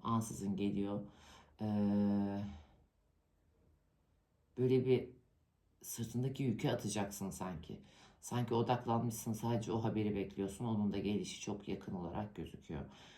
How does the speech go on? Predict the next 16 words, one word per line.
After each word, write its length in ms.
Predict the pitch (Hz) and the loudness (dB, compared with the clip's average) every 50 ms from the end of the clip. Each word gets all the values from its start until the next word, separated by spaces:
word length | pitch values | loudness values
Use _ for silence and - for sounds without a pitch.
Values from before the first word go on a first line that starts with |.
| - - - - _ - | -20 -20 -20 -20 _ -2
Bir 140 | - 147 156 | 0 0 2
de 80 | 170 165 | 2 4
melek 460 | 151 120 110 110 123 139 147 - - | 4 6 4 4 4 2 0 0 -6
çıkmış 480 | - - - - - - - - - | -8 -10 -10 -12 -10 -10 -10 -10 -10
burada. 240 | - - - - - | -10 -10 -8 -8 -8
Kanatları 560 | - - 110 110 107 107 - 110 107 110 113 | -4 -2 -2 -2 -2 -2 -2 -2 0 0 2
var 180 | 113 107 98 92 | 2 0 0 -2
sırtında. 600 | - - - - - - - - 85 76 - - - - - - - - _ _ _ _ _ - | -4 -8 -10 -10 -12 -10 -8 -8 -6 -6 -6 -6 -8 -12 -16 -20 -20 -20 _ _ _ _ _ -4
Beş, 420 | 110 110 110 - - - - - - | -2 -2 -2 -2 -6 -6 -6 -2 0
beş 260 | 113 113 110 - 110 | 0 0 0 -2 -4
rakamını 460 | 107 - - 101 98 95 95 95 98 | -4 -4 -4 -4 -4 -2 -2 -2 -2
vermiş. 420 | 101 98 95 - - - - - - - - - - - - - - - - | -2 -4 -4 -4 -6 -8 -10 -12 -16 -18 -20 -20 -20 -20 -20 -20 -20 -20 -10
Sanki 420 | - - 123 120 113 135 131 - | -4 -2 0 0 0 0 0 4
beş 320 | 131 131 131 131 - - - | 4 4 4 4 0 -2 0
vakte 420 | 117 117 - - - 127 127 - - - - _ _ | -2 -2 -2 -2 -2 -2 -2 -2 -6 -14 -20 _ _
kadar 600 | - - 117 104 113 107 107 104 - - - - | -4 -2 0 2 4 4 2 2 0 -6 -10 -12